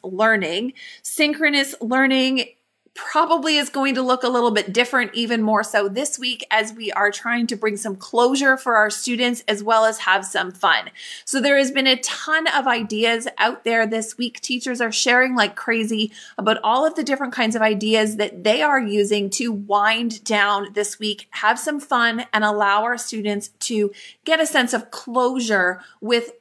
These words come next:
this school year ending, 'cause it certainly seems a lot different from what it has in the past. For me, that means a lot of playing games. So today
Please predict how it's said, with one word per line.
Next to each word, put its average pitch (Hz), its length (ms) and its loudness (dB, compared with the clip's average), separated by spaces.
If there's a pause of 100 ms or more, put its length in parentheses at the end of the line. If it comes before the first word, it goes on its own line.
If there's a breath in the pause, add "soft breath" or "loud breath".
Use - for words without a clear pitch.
(140)
this 220 280 0
school 247 260 -2
year 226 280 0
ending, 208 360 0
'cause 202 200 -2
it 190 180 -6
certainly 277 560 0
seems 226 400 -2
a 208 40 -2
lot 190 280 0
different 220 400 -2
from 208 120 -4
what 196 140 0
it 196 100 -6
has 196 440 2
in 196 220 -6
the 170 80 -4
past. - 580 -4 (840)
For 247 140 2
me, 269 380 -2 (300 loud breath)
that 269 200 2
means 311 240 2
a 285 40 0
lot 262 200 2
of 247 160 0
playing 226 380 0
games. 180 400 0
So 226 120 2
today 240 680 0